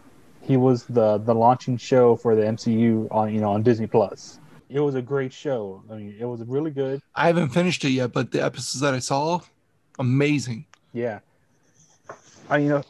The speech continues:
Speaker 1: and so, like, whenever I see him in something, like, like, especially newer times, I'm like, "Fuck yeah, Paul Bettany, like, good for you, dude." Like,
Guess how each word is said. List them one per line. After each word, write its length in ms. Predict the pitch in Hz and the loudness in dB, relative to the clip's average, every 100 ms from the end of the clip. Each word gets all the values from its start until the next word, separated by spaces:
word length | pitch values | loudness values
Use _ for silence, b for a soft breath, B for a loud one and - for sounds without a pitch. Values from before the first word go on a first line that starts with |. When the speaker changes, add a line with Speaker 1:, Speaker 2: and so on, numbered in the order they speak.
| - | -4
Speaker 1:
and 100 | 139 | 4
so, 120 | 170 | 6
like, 180 | 151 151 | 6 4
whenever 240 | 160 180 | 2 4
I 80 | 165 | 2
see 300 | - 156 151 | 4 4 4
him 180 | 160 151 | 2 -2
in 80 | |
something, 380 | 147 147 170 156 | -2 -2 0 0
like, 180 | 135 127 - - - _ _ _ _ | 2 0 -4 -20 -20 _ _ _ _
like, 200 | 139 127 | -6 -6
especially 300 | - 151 175 | -4 -6 -4
newer 260 | 143 120 131 | -4 -2 -2
times, 320 | - 135 131 | -2 -6 -6
I'm 80 | 113 | -8
like, 140 | 110 | -12
"Fuck 200 | - 190 - | -12 -12 -8
yeah, 180 | 117 107 | -4 -4
Paul 220 | - 104 | -6 -10
Bettany, 280 | 110 110 113 | -10 -12 -10
like, 180 | 113 104 _ | -10 -12 _
good 140 | 160 | -6
for 80 | 147 | -4
you, 240 | 117 107 | -6 -6
dude." 200 | 104 101 | -6 -10
Like, 220 | 101 104 | -10 -14